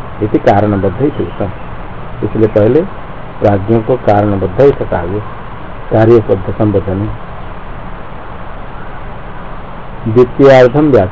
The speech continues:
श्लोक का द्वितीयार्ध, "न निद्राम नैव च स्वप्नम सूर्ये पश्यन्ते निश्चिता", उत्तरार्ध है द्वितीयार्ध। उसकी व्याख्या है भाष्य में, "नोभयम पश्यन्ति तुर्ये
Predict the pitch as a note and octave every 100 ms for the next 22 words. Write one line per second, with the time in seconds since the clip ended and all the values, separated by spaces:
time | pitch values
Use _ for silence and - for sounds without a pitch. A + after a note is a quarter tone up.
0 | - - A#2+ - - C3 B2+ B2 A#2+ G#2+
1 | G#2+ B2 A#2+ A#2+ C3 C#3 - - - -
2 | - - - - G#2+ A2+ A2+ G#2 A2+ A2+
3 | A2+ G#2+ G#2 G2+ - - A#2 - C3 B2
4 | A#2+ - A2 G#2 A2+ A2 G2 - A2 A2
5 | C3 A#2+ G#2+ - A2+ A#2 G#2+ A2 - -
6 | - - - - A2 - G#2+ G#2 G2 G#2+
7 | G#2 G2 G#2 G2 - - - - - -
8 | - - - - G#2+ - G#2+ G#2 - G#2
9 | G2+ G2 A#2 A#2+ F3+ - - - - -
10 | A2 B2+ C#3 B2+ B2+ C#3 D3+ D#3+ A#2 -
11 | - A#2 A#2 D3 D3+ - A#2 G#2 G#2 A#2
12 | D3 D#3+